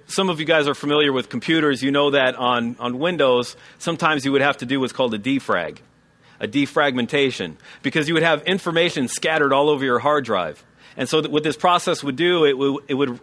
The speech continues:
arrange things in a logical order so that your computer would run faster. Um, maybe something else, our community, Mosaic. We're a community of broken and fragmented people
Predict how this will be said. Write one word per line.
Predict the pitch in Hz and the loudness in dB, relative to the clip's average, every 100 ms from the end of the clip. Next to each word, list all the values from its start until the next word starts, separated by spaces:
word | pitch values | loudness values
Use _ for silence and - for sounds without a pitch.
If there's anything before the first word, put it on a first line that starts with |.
| - | -4
arrange | 120 127 160 185 - | 0 0 0 -2 -4
things | 143 123 113 | -2 -2 -2
in | 123 | -2
a | |
logical | 117 127 127 - 123 | 0 0 0 -4 -4
order | 131 131 | 0 0
so | 113 120 | 0 0
that | 110 | -2
your | 107 | -2
computer | - - 127 113 | -10 -6 -4 -2
would | 101 | -2
run | 107 | -4
faster. | 107 131 131 - 80 - - _ _ _ _ _ _ _ _ _ _ _ _ _ _ _ _ _ _ - - - | -2 0 -2 -4 -14 -16 -20 _ _ _ _ _ _ _ _ _ _ _ _ _ _ _ _ _ _ -20 -20 -4
Um, | 131 127 123 123 117 | 0 2 2 -2 -2
maybe | 156 170 | 0 0
something | 180 151 151 | 0 0 0
else, | 190 165 | 2 0
our | 170 147 | 2 0
community, | 147 156 202 170 101 82 - - _ | 2 0 2 2 -2 -6 -16 -20 _
Mosaic. | 113 143 139 180 113 - - _ _ _ _ _ _ - | -2 0 2 2 2 -2 -14 _ _ _ _ _ _ -8
We're | 127 160 160 - | 2 4 4 2
a | 143 139 123 | 2 2 0
community | 113 147 165 175 143 120 | 0 -2 0 0 0 0
of | 95 | -2
broken | 117 170 180 160 135 | -2 0 0 -2 -4
and | 123 117 104 | -4 -4 -4
fragmented | - 165 165 143 127 123 110 | -4 -2 0 0 -2 -4 -2
people | 139 127 85 | -2 -2 -8